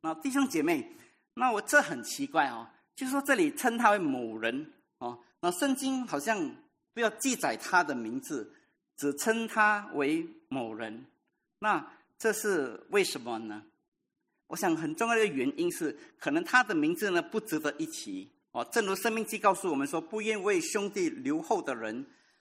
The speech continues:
要称为脱鞋之家。”那其实这是羞辱来的。那说明说这个人呢，不肯负上近亲亲属的责任。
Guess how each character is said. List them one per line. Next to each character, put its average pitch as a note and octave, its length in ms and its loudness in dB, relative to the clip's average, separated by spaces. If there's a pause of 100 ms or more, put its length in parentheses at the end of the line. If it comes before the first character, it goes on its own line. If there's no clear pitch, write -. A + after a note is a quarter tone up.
(560)
要 G3 180 4
称 F#3+ 240 -2
为 F3 80 4
脱 E3+ 240 0
鞋 B2 240 -6
之 D3 140 -6
家。” C3+ 380 -4 (180)
那 A#2+ 160 -8 (140)
其 D#3 100 -2
实 F3 120 -4
这 D#3+ 120 -4
是 D#3 120 -8
羞 C#3+ 240 -4
辱 A2+ 160 -6
来 G2+ 100 -8
的。 - 180 -18 (280)
那 D3 100 -4 (200)
说 C4 180 4
明 G#3+ 160 -2
说 G#3 140 0
这 G#3+ 120 -2
个 G3+ 140 2
人 C#3 220 -2
呢， C#3 160 -2 (300)
不 A#3 100 0
肯 C#3 240 0
负 G3+ 180 -2
上 E3+ 300 2
近 F#3+ 200 -4
亲 F3 460 -4 (280)
亲 G3+ 240 -2
属 A#2 280 -6
的 B2+ 340 -2 (200)
责 A#2 180 -4
任。 C3 200 -2